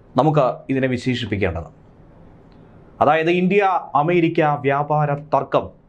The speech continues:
അതൊരു കരാറിലേക്ക് കടന്നിരിക്കുന്നു, സമീപനത്തിലേക്ക് എത്തിയിരിക്കുന്നു. ധാരണയായെന്ന് ട്രംപ് തന്നെ പ്രഖ്യാപിച്ചിരിക്കുന്നു. ഇരുപത്തിയഞ്ച് ശതമാനത്തിൽ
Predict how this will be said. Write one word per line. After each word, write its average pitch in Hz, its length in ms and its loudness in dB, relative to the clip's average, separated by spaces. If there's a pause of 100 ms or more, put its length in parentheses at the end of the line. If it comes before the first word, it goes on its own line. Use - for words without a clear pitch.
(340)
അതൊരു 139 280 2
കരാറിലേക്ക് 127 640 0
കടന്നിരിക്കുന്നു, 110 520 -2 (640)
സമീപനത്തിലേക്ക് 135 680 0
എത്തിയിരിക്കുന്നു. 95 420 -4 (960)
ധാരണയായെന്ന് 170 680 0
ട്രംപ് 196 360 2
തന്നെ 147 200 0 (240)
പ്രഖ്യാപിച്ചിരിക്കുന്നു. 110 800 -4 (1200)
ഇരുപത്തിയഞ്ച് 202 640 4 (100)
ശതമാനത്തിൽ 185 540 2